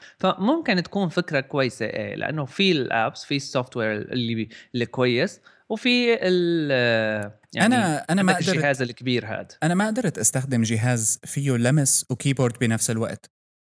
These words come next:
Speaker 2: آه، كتير بتلبك. آه، ما ب-،
Speaker 1: لا،
Speaker 2: أنا ميال لأني
Speaker 1: بحسه موضوع
Speaker 2: الكيبورد
Speaker 1: عادي. أنا ما
Speaker 2: إيه.
Speaker 1: جربت، بس بحسه موضوع عادي. يعني ما جربت أتعود، بس بحسه الموضوع عادي.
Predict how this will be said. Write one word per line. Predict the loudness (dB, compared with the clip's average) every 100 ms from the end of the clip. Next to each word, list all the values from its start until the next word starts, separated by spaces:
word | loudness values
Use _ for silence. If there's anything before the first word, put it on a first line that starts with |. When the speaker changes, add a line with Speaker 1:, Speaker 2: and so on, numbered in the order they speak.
| _ _ -2
Speaker 2:
آه، | 0 2 0 -2 -6
كتير | -2 0
بتلبك. | 0 -2 -2 -6 -8 _ _ _ -4
آه، | -2 0 -2
ما | 0 0
ب-، | 0
Speaker 1:
لا، | -2 -8 -2
Speaker 2:
أنا | 2
ميال | 4 2 2 2
لأني | 2 2
Speaker 1:
بحسه | 0
موضوع | 0
Speaker 2:
الكيبورد | 0 0 -2 _
Speaker 1:
عادي. | -6 -2 0 2 -2 -6 -8
أنا | -6 0
ما | 2
Speaker 2:
إيه. | 4
Speaker 1:
جربت، | 4 2 -2 -6
بس | -14
بحسه | -10 -8 -4
موضوع | -4 -2 -2
عادي. | 0 -2 -2
يعني | -2
ما | -2
جربت | 0 0 -2
أتعود، | -6 0 0 2 -2 -4
بس | -10
بحسه | -10 -8 -6
الموضوع | -6 -6 -6 -4 -4
عادي. | -6